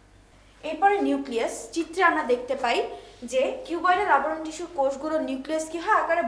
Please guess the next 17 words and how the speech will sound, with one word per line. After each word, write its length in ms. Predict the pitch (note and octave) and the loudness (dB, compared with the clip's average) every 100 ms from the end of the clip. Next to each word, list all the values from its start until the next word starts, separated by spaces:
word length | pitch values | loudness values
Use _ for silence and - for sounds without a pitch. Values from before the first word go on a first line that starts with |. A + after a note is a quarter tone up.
| A#3+ | 2
বড় 160 | A#3 A3 | 2 2
বড় 240 | - F#3+ G3 | -2 -4 -8
হয়। 160 | - - - - - _ - - - - - - - | -12 -16 -20 -20 -20 _ -20 -20 -20 -20 -20 -20 -10
এরপর 280 | F4 F4+ G#4+ | -6 0 4
আমরা 180 | G#4 G4+ | 4 4
একটা 160 | G4+ G4+ | 0 -4
উদাহরণ 420 | D#4 C#4+ D4 F4+ E4+ A#3 | 0 2 2 0 0 -2
দেখে 200 | - C4 A3 | -2 -6 -6
নেই। 100 | - - - - | -8 -12 -18 -16
কিউবয়েডাল 520 | - E4+ G4 G4+ G4+ G4+ B3 | -6 0 6 6 8 4 4
আবরণী 340 | B3+ D#4+ E4+ E4+ | 2 2 0 -2
টিস্যু 400 | B3 - B3 G4 - - | -4 -8 -4 -4 -6 -2
আমাদের 340 | B3+ C#4+ E4 | 2 2 2
শরীরের 520 | - E4 C#4+ C4 B3 - | -4 -2 -2 2 0 0
ওই 140 | D#4 E4+ | -2 2
যে 120 | G4 | 4
রেচনাঙ্গ, 540 | D4 C#4 F4 E4 D#4+ | 6 4 2 -2 -2